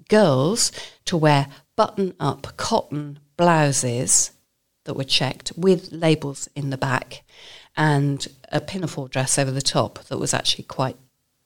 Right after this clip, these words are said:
woolly. And so the first indication I had that there might be a bit of a sensory issue going on here was when I found her under the table screaming her head off because she couldn't bear the feel of it.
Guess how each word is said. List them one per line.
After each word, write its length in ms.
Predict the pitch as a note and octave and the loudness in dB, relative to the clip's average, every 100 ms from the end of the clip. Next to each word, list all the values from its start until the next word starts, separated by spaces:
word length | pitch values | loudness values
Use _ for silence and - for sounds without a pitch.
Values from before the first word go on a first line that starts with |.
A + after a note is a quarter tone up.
| - | -16
woolly. 380 | D#3 C#3 F#3 - _ _ - - - - - | -14 -14 -16 -20 _ _ -20 -20 -20 -20 0
And 320 | F3+ F3+ F3+ | 4 6 6
so 280 | F3 G3+ F#3 | 6 6 6
the 100 | F#3+ | 6
first 260 | D4 D4+ F4 | 4 4 6
indication 460 | D#4+ - C4 B3 | 4 6 4 4
I 60 | A#3 | 2
had 160 | G#3+ A3 | 2 0
that 120 | G#3+ | 2
there 100 | G#3 | 4
might 360 | A3+ C#4 D4 | 4 4 2
be 120 | - G#3+ | 2 2
a 40 | |
bit 160 | G#3 G#3+ | 4 0
of 80 | |
a 40 | G#3 | 2
sensory 560 | - A3+ A3+ - E3+ | 2 2 0 2 2
issue 240 | D3+ - D3+ | 4 2 2
going 320 | C#3+ C3 B2+ | 0 0 0
on 160 | A#2+ B2 | -2 -2
here 320 | C3 A#2 E3 - - - - | -4 -4 -6 -8 -20 -20 -8
was 220 | - G3 | 4 4
when 220 | G#3 G#3 G#3+ | 6 4 2
I 100 | F#3+ | 2
found 300 | G3+ G3+ G3+ | 4 4 4
her 80 | G3 | 2
under 260 | G3 G3+ | 2 2
the 120 | F#3+ F#3+ | 0 -2
table 640 | - F#3+ F#3 D3 B2+ D3+ | 0 2 2 0 -2 0
screaming 560 | - - F#3 F3+ E3 | -2 2 4 6 4
her 140 | D3+ D#3 | 2 -2
head 260 | D3 D3+ | -2 -2
off 260 | A#2+ B2+ - | -2 -6 -6
because 260 | D3 C#3+ D#3 | -6 0 0
she 140 | - | 0
couldn't 380 | - D#3 D3 C3 | 0 -4 -4 -6
bear 180 | C#3 C3 | -4 -4
the 140 | C#3+ | -4
feel 340 | - D3 B2 | -6 -2 -2
of 100 | B2 | -2
it. 160 | B2 - | -6 -10